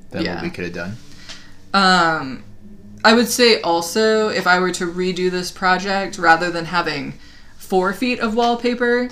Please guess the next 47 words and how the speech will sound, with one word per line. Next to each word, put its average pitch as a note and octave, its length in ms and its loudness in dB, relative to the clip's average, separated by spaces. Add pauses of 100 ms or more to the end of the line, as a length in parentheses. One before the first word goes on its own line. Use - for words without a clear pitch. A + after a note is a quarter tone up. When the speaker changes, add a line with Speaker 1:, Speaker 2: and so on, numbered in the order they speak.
Speaker 2:
in A3 100 0
a A#3 60 2
situation A3+ 560 0
where A3+ 120 0
we A3+ 80 0
needed A3+ 460 0
forty-five A3+ 540 -2
inches, A3+ 600 -4 (560)
I F#3 60 6
would F3+ 140 2
have F3 160 -2
five - 260 -2
feet - 160 -10
of - 120 -14
wallpaper. - 680 -12
And F3+ 160 -2
I E3 60 2
Speaker 1:
Mm-hmm. E3 100 -2
Speaker 2:
think E3+ 200 -6
that D#3+ 200 0
would D#3 120 -2
have D#3 200 -6
just D3+ 240 -8
alleviated C#3+ 720 -6
the - 80 -10
gapping C3 440 -6
issue - 360 -8
altogether, - 720 -8
because E3 260 -8
we E3 80 -8
would E3 140 -8
have D#3+ 120 -12
been - 240 -10
cutting - 460 -12 (720)
over F#3 220 -10
six - 280 -10
inches F#3+ 280 -12
off - 260 -12
on - 100 -12
either - 220 -14
side. - 380 -10 (200)
Speaker 1:
Yeah, G3+ 140 -6
that's - 100 -6
a - 40 -18
good C3 120 -8
point. F#2 240 -10
Speaker 2:
Um, F3 400 -8